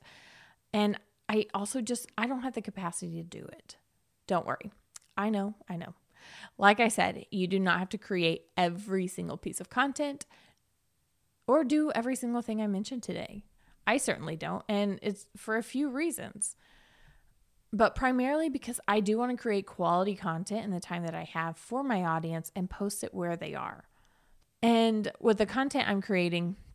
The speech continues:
I do have a team. I'm not doing this alone, and I also don't think you should. That's one of the most important things to consider, is that you can outsource some of this work by hiring a team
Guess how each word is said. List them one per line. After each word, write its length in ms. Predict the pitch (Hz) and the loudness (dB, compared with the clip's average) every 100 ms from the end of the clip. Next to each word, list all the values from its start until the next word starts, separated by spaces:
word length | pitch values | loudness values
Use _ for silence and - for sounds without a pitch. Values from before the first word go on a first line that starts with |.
| _ _ _ _ _ _ _ _ _ - - | _ _ _ _ _ _ _ _ _ -8 0
I 80 | |
do 140 | 196 277 | 2 4
have 120 | 262 | 2
a 40 | |
team. 380 | 233 214 165 160 - _ _ _ - | -2 -2 -2 -6 -16 _ _ _ -8
I'm 220 | 180 180 | -2 2
not 220 | 202 220 | 2 4
doing 180 | 220 220 | 4 4
this 180 | 208 - | 2 2
alone, 480 | 185 170 170 247 - | 2 4 4 0 0
and 440 | 196 180 175 175 - _ _ | 0 2 2 0 -6 _ _
I 100 | 185 | 2
also 220 | 185 208 220 | 4 4 2
don't 220 | 214 220 | 0 0
think 160 | 254 | 0
you 120 | 269 359 | 2 0
should. 360 | - - - - - - - - | 0 -4 -6 -14 -20 -20 -20 -4
That's 220 | - 269 - | 4 4 4
one 140 | 262 | 0
of 80 | 254 | 2
the 60 | |
most 200 | 240 233 | 2 2
important 400 | 226 220 208 196 | 0 0 0 0
things 280 | 202 190 190 - | 0 0 0 -4
to 300 | - 196 180 | -2 0 0
consider, 800 | - 180 - - 180 160 - - | -2 -2 -2 -2 -2 -2 -4 -8
is 140 | 196 - _ | -8 -10 _
that 180 | 208 202 | 2 4
you 160 | 220 | 2
can 160 | 226 240 | 2 2
outsource 420 | 190 185 - 190 | 0 -2 2 2
some 140 | - 185 | 4 2
of 80 | 170 | 4
this 180 | 175 226 | 2 4
work 300 | 294 302 - | 4 6 6
by 120 | 202 | 6
hiring 540 | 196 190 180 170 170 | 6 2 2 0 0
a 60 | 165 | -2
team 720 | - - 311 294 180 170 196 | -4 -6 -2 2 2 2 -2